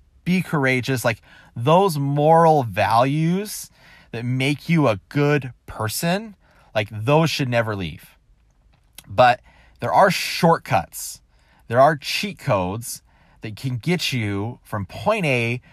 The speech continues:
to point B very quickly by, but still being ethical,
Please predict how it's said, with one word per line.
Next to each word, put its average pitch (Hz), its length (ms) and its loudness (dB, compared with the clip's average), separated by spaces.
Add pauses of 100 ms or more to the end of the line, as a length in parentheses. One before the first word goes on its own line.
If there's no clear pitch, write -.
(220)
to 143 80 -4
point 131 300 -2
B 117 140 -6
very 160 520 0
quickly 185 600 -4 (640)
by, 117 420 2
but 120 180 -8
still 165 460 4
being 143 380 -2
ethical, 101 600 -2